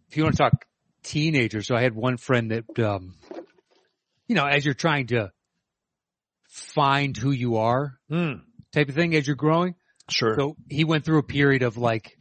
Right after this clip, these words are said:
Speaker 1: "I'm gonna be into weird and shocking things," right?
Speaker 2: Yeah, yeah, sure.
Speaker 1: So he ended up,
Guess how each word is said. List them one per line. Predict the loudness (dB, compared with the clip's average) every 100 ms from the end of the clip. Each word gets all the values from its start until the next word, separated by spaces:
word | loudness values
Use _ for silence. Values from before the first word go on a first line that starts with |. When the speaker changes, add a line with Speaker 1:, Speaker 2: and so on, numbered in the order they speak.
| -20 -20 -20 _ _ _ _ _ _ _ _ _ _ _ -4
Speaker 1:
"I'm | 0
gonna | 0 2
be | 2
into | 2 0 0 -2 _ _ _ _ _ _
weird | -10 -4 0 0 0 -2
and | -6
shocking | -2 -2 -2 -6 -8
things," | -12 -12 -12 -8
right? | -8 -8 _ -2
Speaker 2:
Yeah, | 2 2 0 -4
yeah, |
sure. | -2 -2 -4 _ _ _ _ _ -16
Speaker 1:
So | -2 -2 0
he | 0 0
ended | 2
up, | -2